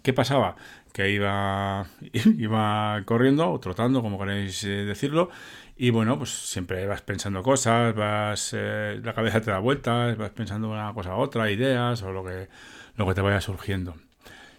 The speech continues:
Y el tema es que iba pensando, claro, que el, el, el do-, el sábado, el sábado día treinta y uno, quiero subir a Vitoria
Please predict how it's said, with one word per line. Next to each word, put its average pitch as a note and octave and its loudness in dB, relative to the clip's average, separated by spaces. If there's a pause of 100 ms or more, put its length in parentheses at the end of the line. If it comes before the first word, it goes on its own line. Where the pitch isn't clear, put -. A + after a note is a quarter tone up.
(160)
Y A#2+ 2
el A2 2
tema C#3+ 4
es B2+ 0
que A#2 4
iba B2 4
pensando, B2 6
claro, G#2 4
que G2 0
el, G2+ -2
el, G2 -4 (160)
el G2+ -6
do-, G#2 -2
el G2 -4
sábado, B2 4 (180)
el F2 -14
sábado G#2 -2
día G#2+ 0
treinta G2 -2
y A2+ 2
uno, A#2+ 4
quiero F#2+ -4
subir G2 -4
a G2 0
Vitoria A#2+ 0